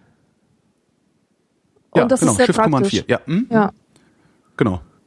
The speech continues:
Speaker 2: Das, das ist, dass es das noch nicht, äh, bei Windows gibt, wundert mich auch. Also ich weiß nicht, wie es bei Windows zehn ist. Ich, wenn ich mit Windows arbeite, ist es Windows sieben, weil was anderes haben wir im Büro nicht. Ähm,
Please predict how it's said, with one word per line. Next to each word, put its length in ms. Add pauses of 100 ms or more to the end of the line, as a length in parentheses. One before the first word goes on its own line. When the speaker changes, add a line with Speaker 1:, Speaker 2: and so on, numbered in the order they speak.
(260)
Speaker 2:
Das, 240
das 160
ist, 240
dass 100
es 100
das 220
noch 160
nicht, 300
äh, 120
bei 220
Windows 320
gibt, 220
wundert 180
mich 180
auch. 160
Also 220
ich 80
weiß 140
nicht, 60
wie 40
es 60
bei 120
Windows 220
zehn 180
ist. 120
Ich, 200
wenn 120
ich 100
mit 140
Windows 200
arbeite, 320
ist 80
es 140
Windows 300
sieben, 300
weil 140
was 140
anderes 240
haben 80
wir 60
im 100
Büro 260
nicht. 240 (920)
Ähm, 400